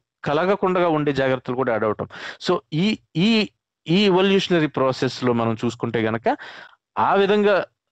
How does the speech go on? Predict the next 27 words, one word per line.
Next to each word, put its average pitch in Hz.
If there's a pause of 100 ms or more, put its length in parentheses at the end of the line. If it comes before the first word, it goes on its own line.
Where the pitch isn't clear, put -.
(180)
రావటం 160
అన్నది 180
శుభ 143
పరిణామం. 151
అది 147
ముందు 147
ముందు 180
ఇంకా 147
కొద్దిగా 139
స్ట్రిక్ట్ 131
గా 147
ఉండి, 131 (520)
ఆ, 107 (120)
ఈ, 139 (500)
ఈ 151
టూల్ 277
ఏదైతే 196
ఉందో, 123 (140)
ఈ 120
సోషల్ 147
మీడియా 143 (100)
టూల్ 180 (320)
ఏదైతే 123
ఉందో, 117 (440)
ఆ, 113
పిచ్చివాడి 202 (120)
చేతిలో 165